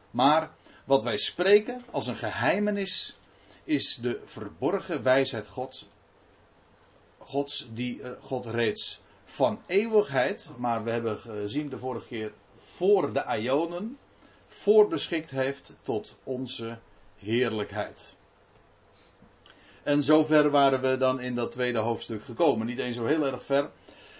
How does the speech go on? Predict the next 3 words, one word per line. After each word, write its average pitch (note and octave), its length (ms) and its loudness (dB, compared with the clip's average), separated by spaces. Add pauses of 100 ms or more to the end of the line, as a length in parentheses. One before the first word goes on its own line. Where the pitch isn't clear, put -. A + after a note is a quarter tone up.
(120)
maar C3+ 360 4 (220)
ja, C#3+ 380 -2 (840)
eh, C3 220 -14